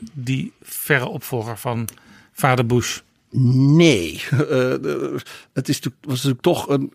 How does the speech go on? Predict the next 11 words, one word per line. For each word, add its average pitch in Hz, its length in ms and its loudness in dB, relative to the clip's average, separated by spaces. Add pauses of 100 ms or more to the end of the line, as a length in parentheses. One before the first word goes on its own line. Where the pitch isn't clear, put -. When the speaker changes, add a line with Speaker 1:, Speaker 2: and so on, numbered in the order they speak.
(140)
Speaker 2:
klassieke 185 680 2
East 190 320 -4
Coast, - 520 0
eh, 131 120 0 (320)
republikein, 127 840 0 (140)
wat 135 220 -6 (120)
progressief 160 640 0
in 156 140 4
die 131 140 4
partij, 156 600 -2 (500)
eh, 123 240 -2